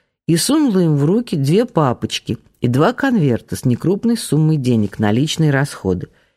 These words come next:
и попросила поставить подпись. Писатель шепнул что-то на ухо профессору.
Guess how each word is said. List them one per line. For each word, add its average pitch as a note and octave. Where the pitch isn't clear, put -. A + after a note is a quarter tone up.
и -
попросила D#3+
поставить F3
подпись. -
Писатель D3+
шепнул E3
что-то -
на C#3
ухо C#3
профессору. A2